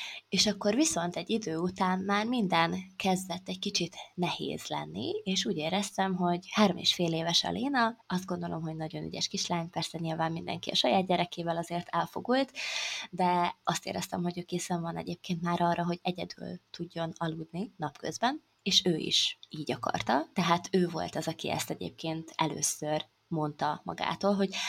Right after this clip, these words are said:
hát ő már nagy lány, úgyhogy akkor egyedül alszik. És akkor én meg így, tényleg? Biztos vagy benne? Ne menjek be hozzád? De tuti ne menjek be? De Mór már elaludt, szívesen bemegyek, vagy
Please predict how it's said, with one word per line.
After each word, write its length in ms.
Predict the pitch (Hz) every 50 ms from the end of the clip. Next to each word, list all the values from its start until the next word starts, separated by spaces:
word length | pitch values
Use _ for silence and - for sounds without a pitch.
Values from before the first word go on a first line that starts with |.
| - - -
hát 200 | 453 440 427 -
ő 80 | 330 277
már 220 | 269 269 262 247
nagy 160 | 214 175 160
lány, 200 | 165 160 156 160
úgyhogy 300 | 170 160 - 180 165 -
akkor 220 | 160 - - 185 170
egyedül 360 | 160 151 139 131 - - -
alszik. 440 | - - - - - - - - _ _ - - - - - _ _ _ _
És 120 | - - -
akkor 140 | - 214 208
én 100 | 202 202
meg 140 | 208 208 214
így, 180 | 208 214 220 - _ _ _ _ _ _ _ _ -
tényleg? 480 | - 180 202 254 240 185 - 185 175
Biztos 280 | 180 214 - 339 320 320
vagy 140 | 359 359 349
benne? 340 | 349 170 143 147 147 147 156
Ne 120 | 175 190 226
menjek 360 | 285 339 339 320 320 302 302
be 80 | 320 294
hozzád? 520 | 262 220 175 156 - - 110 135 - - -
De 100 | - -
tuti 280 | - 226 240 - 359
ne 120 | 359 370 359
menjek 420 | 339 330 302 269 226 170 156 151
be? 280 | - 92 95 - - - _ _ _
De 200 | - 285 - - _
Mór 260 | 330 349 359 285 220
már 220 | 214 208 208 220
elaludt, 380 | 226 196 170 165 165 175 180 -
szívesen 480 | - 339 302 185 170 - - 185 180 185
bemegyek, 420 | 190 190 196 190 196 196 202 - -
vagy 220 | 220 220 220 -